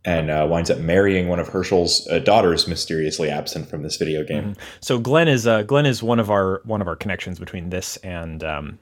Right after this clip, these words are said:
Speaker 2: and the comics or T V show. I actually kind of think that they threw a lot of those into this first episode, like Herschel and Glenn,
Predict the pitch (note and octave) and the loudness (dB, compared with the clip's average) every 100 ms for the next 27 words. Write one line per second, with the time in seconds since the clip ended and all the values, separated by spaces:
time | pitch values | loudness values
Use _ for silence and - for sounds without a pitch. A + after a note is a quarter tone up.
0 | _ F2+ E2+ D#2+ - - A2+ A2 - F#2 | _ -14 -12 -10 -12 -2 0 0 -2 -6
1 | E2+ D#2+ - A2 G#2+ G#2+ G2+ D3+ F#3+ C4+ | -6 -8 -6 -4 -2 -2 2 2 4 2
2 | - - A#2 E3 G3+ G#3 - G#2+ - - | 0 0 0 2 0 2 2 0 -2 -6
3 | - A2+ - G#3 A#2+ A#2 C#3 D3 C#3 B2 | -2 -2 2 2 4 2 4 2 2 0
4 | G#2 G2 - A2 G#2+ - - F#2 B2+ - | 0 -4 -4 -2 -2 -4 -8 -6 0 4
5 | D3+ E3 F2 - - G2 A2+ G2 E2+ F2 | 4 4 0 -2 -6 -4 -2 -2 -4 -2
6 | F#2+ A2 C3+ | 0 0 -2